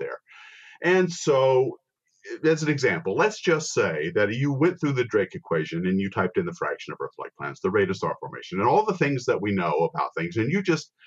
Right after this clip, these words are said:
just to be simple, you say that basically everything has a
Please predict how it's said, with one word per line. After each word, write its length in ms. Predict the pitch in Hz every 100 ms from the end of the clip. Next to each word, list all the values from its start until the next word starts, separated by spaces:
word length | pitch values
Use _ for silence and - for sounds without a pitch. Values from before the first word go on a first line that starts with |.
| - - - -
just 180 | 175 180
to 60 |
be 140 | 139 135
simple, 340 | - 107 107
you 160 | 101 110
say 300 | 113 101 98
that 160 | 95 87 _ _ _ _ _ _ -
basically 540 | 165 180 165 160 147
everything 360 | 127 139 143 127
has 240 | 123 110
a 200 | 107 98